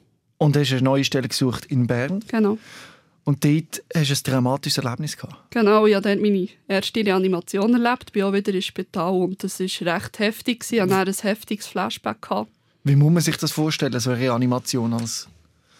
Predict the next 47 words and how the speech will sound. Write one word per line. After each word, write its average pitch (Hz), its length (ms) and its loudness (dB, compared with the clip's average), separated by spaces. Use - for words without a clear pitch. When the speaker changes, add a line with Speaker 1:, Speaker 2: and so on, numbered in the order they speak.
Speaker 2:
Ja, 214 320 2
also 240 220 2
als 220 240 4
Speaker 1:
Fa- 208 280 2
Speaker 2:
Fage 254 240 2
machst - 320 0
du 285 60 2
nicht 247 260 4
so 240 140 0
viel. 220 280 4
Ich 208 80 2
bin 208 100 4
einfach 202 240 2
so 240 160 -2
ein 247 60 -2
bisschen 233 160 2
der 202 100 4
Gib 226 200 4
mir 240 240 6
und 220 160 6
läng 226 280 4
mir 269 100 4
gsi. 262 460 2
Speaker 1:
Ja. 269 240 -2
Speaker 2:
Und, 202 400 2
ähm, 190 420 2
ich 220 120 2
habe 208 100 4
einfach 208 260 -2
den 190 180 -2
Patienten, 214 600 0
den 202 160 0
sehe 175 180 -2
ich 190 140 0
heute 208 200 0
noch 247 120 2
vor 247 160 0
mir, 214 240 4
wie 190 100 -4
der 190 160 -2
aus 196 120 -4
dem 190 140 -2
Mund 226 260 0
geschu-, 226 440 -2
geschaumt 240 580 0
hat. 214 280 -4
Und 190 420 -2